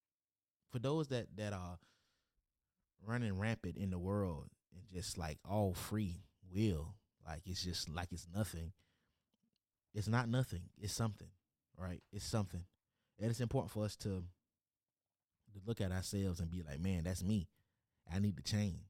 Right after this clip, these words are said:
right? I need to stop doing some things, right? I need to,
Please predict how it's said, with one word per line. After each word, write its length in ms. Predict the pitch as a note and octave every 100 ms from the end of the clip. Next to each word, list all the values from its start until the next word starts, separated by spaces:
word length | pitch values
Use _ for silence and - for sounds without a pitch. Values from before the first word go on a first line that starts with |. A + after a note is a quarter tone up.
| _ _ _ _ _ _ -
right? 240 | E2+ E2 _ _ _ -
I 40 |
need 100 | G2+
to 60 | G#2+
stop 260 | - F#2 D#2+
doing 220 | G2+ A2
some 160 | F2
things, 340 | F#2 D#2+ B1+ E2 - - _ _ _ _ _ _ _ _ _ -
right? 220 | F2+ E2+ F2+
I 40 |
need 260 | A2 G#2+ -
to, 220 | F2+